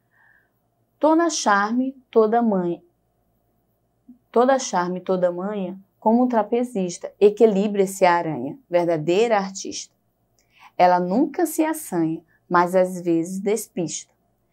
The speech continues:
Quando algo estranha, pegá-la, <laughs> desista. Suavemente ganha sua finíssima pista, e ali se emaranha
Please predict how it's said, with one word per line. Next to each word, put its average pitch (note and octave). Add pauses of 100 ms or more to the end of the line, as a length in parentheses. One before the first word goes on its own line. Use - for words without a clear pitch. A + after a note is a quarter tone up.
(300)
Quando G#3+
algo D#3+
estranha, G#3+ (320)
pegá-la, F#3
<laughs> -
desista. G3+ (600)
Suavemente C4
ganha G#3 (160)
sua F#3 (100)
finíssima C#4
pista, E3+ (460)
e F#3+
ali F3
se B3
emaranha A#3